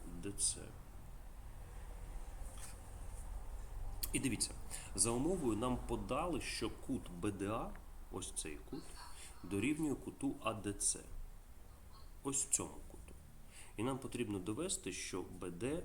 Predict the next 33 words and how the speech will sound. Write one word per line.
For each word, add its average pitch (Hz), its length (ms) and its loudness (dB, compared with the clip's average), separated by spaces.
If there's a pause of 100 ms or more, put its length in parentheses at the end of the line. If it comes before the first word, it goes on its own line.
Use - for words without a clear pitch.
дорівнює 110 580 2
С - 160 4
Д. 78 240 -6
Ну, 151 180 4
умова 139 540 4
така 117 300 -2
сама, 117 300 4
як 113 220 0
і - 20 2
у 107 80 2
класній 104 440 0
роботі 131 360 0
ми 110 120 0
з 98 60 -2
вами 101 260 2
робили, 90 440 0
тому 98 220 0
я 95 120 0
тут 90 200 -6
не 90 60 -4
буду 139 240 -4
її 117 140 0
заново 98 360 0
писати. - 440 -2 (560)
Де 143 180 4
і 143 60 8
доведення, 117 560 2 (920)
ну, 110 200 -2
таке 107 340 -4
саме. - 300 4 (1300)
Давайте 117 360 2
спробуємо. - 640 -6
Так. - 180 -2